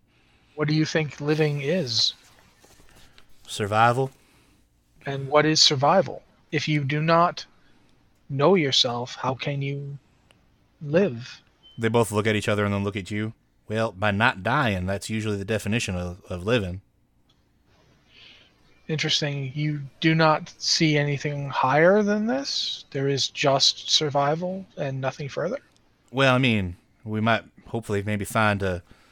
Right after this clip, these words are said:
Speaker 2: ourselves some, some young fillies and maybe settle down. And, I mean, we're just gonna take over the family business one day when, you know, light forbid,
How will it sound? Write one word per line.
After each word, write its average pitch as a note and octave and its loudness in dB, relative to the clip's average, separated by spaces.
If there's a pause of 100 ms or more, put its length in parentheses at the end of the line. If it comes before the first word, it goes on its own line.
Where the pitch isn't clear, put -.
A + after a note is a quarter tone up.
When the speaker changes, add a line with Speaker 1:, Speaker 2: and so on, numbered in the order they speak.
(500)
Speaker 2:
ourselves A2 2
some, F#2 -4
some F#2 -6 (200)
young A2+ -2
fillies C3+ 2
and G2 -2 (360)
maybe G#2+ -2
settle A#2 0
down. C3 4
And, G2 -4 (120)
I G2 -8
mean, G2 -4
we're G2+ -4
just G#2 -4
gonna G#2 -4
take A2 -4
over A2 0
the F#2+ -6
family A2+ -2
business B2+ -4
one G2+ -4
day G#2+ -2
when, F#2+ -6 (760)
you G2+ -4
know, G2 -2
light G#2 2
forbid, G#2+ 2